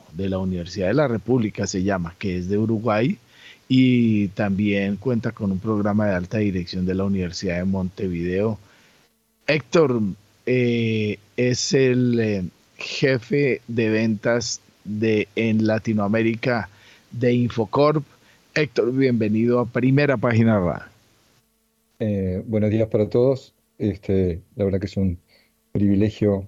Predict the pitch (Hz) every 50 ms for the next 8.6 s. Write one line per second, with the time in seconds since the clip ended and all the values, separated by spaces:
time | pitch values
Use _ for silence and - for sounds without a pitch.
0 | - - 107 98 92 - 104 104 101 104 98 95 95 95 92 90 - 101 95 98
1 | 98 104 107 107 113 117 117 107 101 - 104 98 95 95 - 113 110 113 117 117
2 | 117 - _ _ _ _ _ _ _ _ - 92 - - - 98 95 101 98 101
3 | 101 92 92 92 90 - - 92 87 - 104 90 104 98 92 95 90 - - 110
4 | 98 - - 107 95 98 - - 110 92 - 95 90 98 92 - - - - -
5 | - - - - - - - - 107 101 104 107 101 - 104 98 101 98 107 107
6 | 107 107 104 104 98 92 95 - - - - 98 95 95 95 - 110 104 104 104
7 | 101 101 104 104 98 - 104 92 - 98 92 92 95 92 98 101 101 107 107 104
8 | 107 107 - 90 - - 92 - - 92 90 85